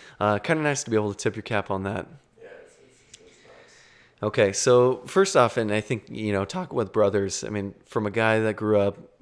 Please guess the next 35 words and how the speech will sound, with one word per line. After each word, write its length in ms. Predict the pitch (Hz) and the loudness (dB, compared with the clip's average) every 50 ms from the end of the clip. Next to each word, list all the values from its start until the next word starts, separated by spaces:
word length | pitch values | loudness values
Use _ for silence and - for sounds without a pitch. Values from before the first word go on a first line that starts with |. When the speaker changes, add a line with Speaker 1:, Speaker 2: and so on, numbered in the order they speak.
| - 120 | -18 -10
Speaker 1:
being 200 | - 113 107 104 | -4 -4 -2 -2
pretty 220 | 98 - 117 107 101 | -2 -2 -4 -4 -4
competitive 440 | - 107 - 123 107 104 101 98 92 | -4 -6 -4 -2 -2 0 0 -2 -4
with 140 | 104 101 | -6 -6
his 120 | - 101 98 | -6 -4 -2
own 200 | 104 104 104 98 | -2 -2 0 0
brother, 340 | 110 107 107 110 110 113 110 - - - - _ _ _ _ _ - | 2 2 4 4 2 0 -2 -8 -20 -20 -20 _ _ _ _ _ -8
I 20 | 117 | -4
mean, 140 | 113 107 107 | -2 0 2
I 100 | 113 117 | 2 2
have 100 | 107 - | 2 0
stories. 480 | - - 110 101 98 95 95 92 - | 0 0 0 2 0 0 -2 -6 -6
I 40 | 101 | -6
mean, 100 | 98 98 | -6 -4
I 100 | 101 98 | -4 -4
could 140 | 95 - - | -6 -4 0
probably 220 | 117 107 101 98 | 0 2 2 2
give 160 | 98 104 101 | -2 -4 -4
you 80 | 101 104 | -4 -2
guys 280 | 95 104 101 101 101 104 | 0 0 0 0 -2 -4
one 200 | 104 107 104 101 | -4 -4 -2 -2
right 160 | 104 101 101 | 0 -2 -2
off 80 | 98 | -2
the 80 | - 104 | -4 -2
bat, 340 | 98 104 101 107 104 - - - - - - - - - - - _ - | 0 0 2 2 0 -2 -6 -16 -20 -20 -20 -20 -20 -20 -20 -20 _ -6
uh, 360 | - 101 101 101 101 101 101 | -2 0 0 2 0 0 -2
where 580 | 98 - - 107 107 104 101 101 101 98 - - - _ _ _ _ _ - | -4 -4 -2 0 2 4 4 4 2 0 -4 -8 -18 _ _ _ _ _ -4
I 80 | 123 | -2
guess 180 | 143 190 196 - | -2 -2 -2 -4
it's 140 | 180 - 151 | -4 -4 -2
not 140 | 143 139 | -2 0
necessarily 400 | 135 123 113 - 123 120 113 107 | 0 -2 -2 0 0 2 2 2
one 180 | 104 104 110 110 | 2 2 2 0
in 80 | 107 - | 0 -2
particular, 580 | - - - 104 98 - 117 110 107 107 107 | -4 -2 -2 -2 0 0 2 2 2 2 0